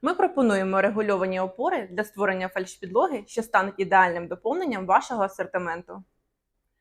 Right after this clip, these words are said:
З нашим рішенням ви зможете запропонувати клієнтам повний комплекс для створення терас, балконів,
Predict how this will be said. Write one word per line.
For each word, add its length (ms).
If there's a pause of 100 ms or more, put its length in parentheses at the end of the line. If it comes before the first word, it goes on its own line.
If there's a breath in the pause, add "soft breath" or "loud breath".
(140)
З 80
нашим 340
рішенням 480
ви 80
зможете 420
запропонувати 720
клієнтам 540 (120)
повний 280
комплекс 440
для 120
створення 540
терас, 500
балконів, 640